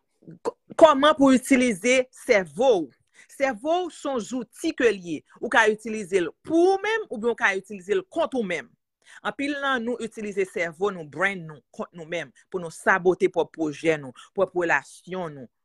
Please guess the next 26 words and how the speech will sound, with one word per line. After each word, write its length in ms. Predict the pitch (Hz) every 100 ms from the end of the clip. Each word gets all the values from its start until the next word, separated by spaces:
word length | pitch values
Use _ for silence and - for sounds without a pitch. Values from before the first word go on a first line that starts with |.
| _ -
tout 160 | 262 180
bagay 500 | 190 143 170 156 143
nou. 100 | - _ _ _ _ _ _ _ _ _ _ _ _ _
Poukisa? 460 | 214 214 202 220 247 - -
Paske 280 | 233 - 202 165 _ _ _ _
nou 200 | 202 302
kreye 520 | - 320 240 190 202 208
nou, 240 | 214 269 262
nou, 300 | 269 262 254
nou, 120 | 294
fè 180 | - 247
yon 120 | 208
pakèt 320 | 196 175 208 -
fos, 220 | 233 175
zide 320 | 190 151 156 151
nou, 100 | 208
chita 320 | - 240 180 185
sou 160 | 180
li, 220 | 156 170 277 _ _ _ _ _ _
epi 180 | 208 220
kounye 200 | 226 214
a 60 | 180
la, 80 | 165
fè 160 | 226 196
pitit, 420 | 202 - 214 - _ _ _ _ _ _ _ _ _ _ _ -
epi 280 | 202 240